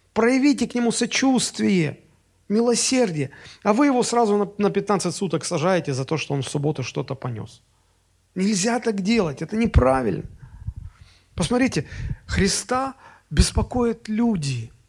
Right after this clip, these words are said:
Христа беспокоит человек. Он видит человека, он видит его страдания,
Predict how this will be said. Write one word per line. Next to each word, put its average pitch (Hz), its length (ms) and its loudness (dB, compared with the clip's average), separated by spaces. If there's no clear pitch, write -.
Христа 233 600 -2
беспокоит 214 500 -4
человек. - 260 0
Он 202 120 2
видит 208 360 2
человека, 226 600 2
он 160 100 4
видит 202 280 2
его 240 160 -2
страдания, 220 720 0